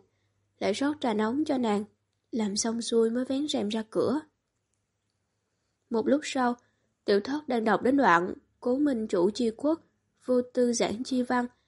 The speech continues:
Dĩ Pháp Vi Giáo, Vô Tiên Sinh Ngữ, Dĩ Lại Vi Sư, thì người nào đó vén rèm đi vào. Một nước có minh chủ thì không dùng văn học trong sách, chỉ lấy pháp luật mà dạy dân,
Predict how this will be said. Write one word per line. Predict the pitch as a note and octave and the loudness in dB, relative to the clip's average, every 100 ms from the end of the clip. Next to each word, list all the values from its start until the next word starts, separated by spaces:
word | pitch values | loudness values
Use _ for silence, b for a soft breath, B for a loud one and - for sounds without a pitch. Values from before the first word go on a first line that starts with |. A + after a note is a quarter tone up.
| _ _ _ - | _ _ _ 0
Dĩ | G3+ F#3+ | 6 6
Pháp | G#3 C4+ C#4+ - | 4 -4 -4 -4
Vi | B3 G#3+ | -4 -4
Giáo, | A3+ A3+ C4 D#4+ - _ _ - | -2 -2 -2 -4 -8 _ _ -4
Vô | A#3+ A3 | 0 0
Tiên | A3 A3 A3 | 2 2 2
Sinh | - A3+ G#3+ | -4 -6 -2
Ngữ, | F#3 F3 C#4+ D4+ _ _ _ _ - | 0 2 0 -4 _ _ _ _ -2
Dĩ | G3 G#3+ | 2 2
Lại | B3+ G3+ G3 | 2 2 2
Vi | A#3 A3+ | 2 0
Sư, | - B3 B3 - _ _ _ _ | 0 0 0 -4 _ _ _ _
thì | - | -4
người | A3 G#3+ G#3+ | -2 0 0
nào | G3+ | 0
đó | G#3 A#3 D4+ - | 0 -2 -6 -8
vén | A#3+ C4+ | -6 -2
rèm | C#4+ G#3+ | -2 0
đi | G3+ A3 | 2 2
vào. | G#3+ F#3+ F#3 _ _ _ _ _ _ _ _ _ _ _ _ _ _ _ - | 2 0 0 _ _ _ _ _ _ _ _ _ _ _ _ _ _ _ -6
Một | A3 G#3 - | 0 0 2
nước | B3+ D#4 D#4+ | 2 2 0
có | - | -4
minh | C4 A#3+ G#3 | -2 -2 -2
chủ | - F3+ F3+ C4 | 2 4 4 0
thì | B3 | -4
không | G#3+ A3+ A3 | -6 -6 -4
dùng | A3 G3 | -2 0
văn | G#3+ G#3 | -2 -4
học | A3 G3 | -6 -8
trong | A3+ A#3 | -8 -8
sách, | C#4+ D#4 - _ _ _ _ _ | -4 -4 -4 _ _ _ _ _
chỉ | - G3+ | 2 4
lấy | A#3 C4+ | 4 -2
pháp | D4+ D#4 | -6 -6
luật | C#4 G#3 - | -4 -4 -4
mà | G#3+ | -6
dạy | F#3+ E3+ F3 | 0 2 2
dân, | A3 A#3+ | 2 0